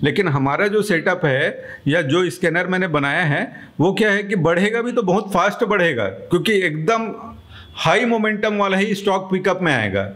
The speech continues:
छोटा मोटा stock इसमें आएगा ही नहीं, है ना? तो हम लोग अगर option में trading करते तो हमको fast momentum चाहिए,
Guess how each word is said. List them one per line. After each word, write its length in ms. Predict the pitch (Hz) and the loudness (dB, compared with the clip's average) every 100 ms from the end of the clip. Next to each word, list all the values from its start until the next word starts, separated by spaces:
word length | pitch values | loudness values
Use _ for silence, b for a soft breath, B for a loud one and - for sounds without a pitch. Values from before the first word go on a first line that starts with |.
| - - - - B B B | -16 -20 -20 -20 B B B
छोटा 260 | - 165 202 | 2 2 4
मोटा 300 | 196 196 202 | 2 4 2
stock 340 | - 190 190 | 2 0 2
इसमें 240 | 190 202 170 | 2 2 4
आएगा 240 | 147 160 | 2 2
ही 100 | 143 | 0
नहीं, 200 | 95 - - - _ - _ _ _ _ B B B B - | -2 -6 -12 -20 _ -20 _ _ _ _ B B B B 0
है 80 | 190 | 2
ना? 140 | 214 | 2
तो 140 | 147 165 | 2 2
हम 220 | 165 196 | 4 4
लोग 140 | 208 202 | 4 2
अगर 200 | 196 196 151 | 2 2 2
option 320 | 131 - 202 | 0 2 2
में 140 | 208 202 | 2 2
trading 340 | 196 196 202 | 2 2 0
करते 260 | 190 180 208 | 0 0 2
तो 100 | 196 | 2
हमको 220 | 196 226 - | 2 0 2
fast 280 | 190 208 226 | 2 2 2
momentum 520 | 214 196 175 156 135 | 4 2 2 2 2
चाहिए, 380 | 120 95 82 | 0 0 0